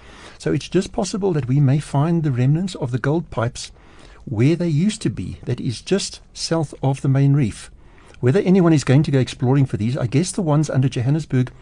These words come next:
will have to remain under Johannesburg now 'cause they've kind of been built over. But it's just possible that at places like Langlaagte and Roodepoort and Krugersdorp and so on, they may indeed, if they l-, explore, uh, slightly north of the main reef,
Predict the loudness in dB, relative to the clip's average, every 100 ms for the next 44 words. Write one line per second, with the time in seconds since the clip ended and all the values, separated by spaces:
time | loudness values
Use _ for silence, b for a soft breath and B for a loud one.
0 | B B B -4 0 0 2 4 6 6
1 | 4 2 2 0 0 0 -2 -2 -2 -4
2 | -2 -4 -2 -4 -4 0 0 0 -2 -2
3 | -4 -4 -8 B B B B B B -6
4 | -6 -6 -8 -10 -6 -8 -6 -6 -2 0
5 | 0 -2 0 2 2 0 0 0 0 0
6 | -2 -2 -4 -2 -2 -2 -4 -4 -2 -2
7 | -2 -4 -4 -4 -2 -2 -4 -4 -4 -4
8 | B B B B 0 2 2 2 0 0
9 | 0 -2 -2 -4 -2 -2 -4 -6 -6 -6
10 | -2 0 0 -6 b b b b -8 -6
11 | -4 -4 -4 0 6 8 8 4 -2 -4
12 | -4 0 0 4 4 2 -4